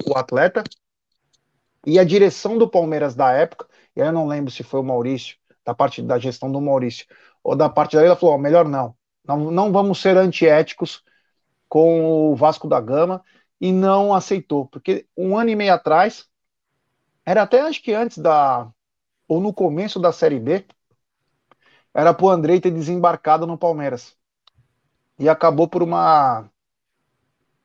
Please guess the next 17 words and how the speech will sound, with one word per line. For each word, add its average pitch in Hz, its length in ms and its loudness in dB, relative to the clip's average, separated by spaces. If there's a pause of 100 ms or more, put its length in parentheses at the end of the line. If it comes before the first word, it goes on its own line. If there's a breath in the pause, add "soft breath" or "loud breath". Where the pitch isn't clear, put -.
(200)
por 381 140 0
conflito 247 560 0
de, 147 840 0 (840)
de - 120 -6
coisas, 247 380 0
né? 185 320 2
Pra - 140 0
não 254 100 -6
ser 285 140 -6
antiético, 180 760 0
né? 123 800 -6 (360)
Enfim, 127 480 -8 (600 soft breath)
a 139 40 0
não 160 100 0
ser 175 160 0
antiético, 156 580 2
acabou 147 1700 0